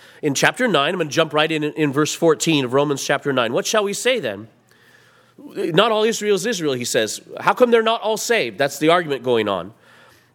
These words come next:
"Is there unrighteousness with God? Certainly not. For he says to Moses, 'I will have mercy on whomever I will have mercy, and I will have compassion on whomever I will have compassion.' So that it is not of him who wills,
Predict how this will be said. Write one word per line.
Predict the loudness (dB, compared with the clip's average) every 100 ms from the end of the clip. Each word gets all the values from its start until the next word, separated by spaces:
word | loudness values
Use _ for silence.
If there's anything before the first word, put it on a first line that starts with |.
| 2
"Is | 4 4
there | 2
unrighteousness | 0 0 0 -2 -6 -6 -4 -4
with | -4
God? | 0 2 0 -4 -16 -20 -20 _ _ _ _ _ -6
Certainly | 0 2 4 4
not. | 2 0 -6 -20 _ _ _ _ _ _ 0
For | 4
he | 4
says | 4 0 0
to |
Moses, | 0 0 0 -4 -8 -8 -10 _ _ _ 0
'I | 2
will | 2 0
have | -2
mercy | 0 0 0 0
on | 0
whomever | 2 0 0 0
I | 0
will | -2
have | -2 -4
mercy, | -2 -4 -4 -8 -10 -10 2
and | 4
I |
will | 4
have | 2 0
compassion | -2 0 0 0 -2 -2
on | -2 -2
whomever | 0 0 2 0 0
I | -2
will | -2
have | -2 -4
compassion.' | -4 -2 -2 -4 -10 -14 _ _ _ _ _ _
So | -2 0
that | 2 2
it | 0
is | -2 -2
not | -2 -2 -6
of | -6
him | -4
who | -4
wills, | -2 0 2 0 -4